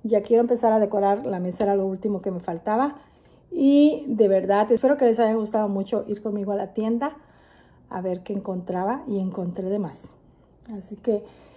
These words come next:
eh, lo último que les quiero mostrar es este jarrón que me regaló mi esposo, pero está súper grandísimo.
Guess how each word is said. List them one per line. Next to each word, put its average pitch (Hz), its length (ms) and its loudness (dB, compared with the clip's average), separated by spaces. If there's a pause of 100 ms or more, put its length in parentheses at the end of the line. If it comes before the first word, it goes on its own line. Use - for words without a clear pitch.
(120)
eh, 196 380 2
lo 208 120 0
último 262 280 2
que 277 80 4
les 214 160 4
quiero 226 160 2
mostrar 220 380 2
es 214 120 -2
este 208 300 -2
jarrón 196 580 -2 (760)
que 226 220 -4
me 214 120 -2
regaló 190 300 -4
mi 202 100 -4
esposo, 202 460 -6
pero 185 160 -4
está 185 240 -8
súper 254 640 0
grandísimo. 190 680 -6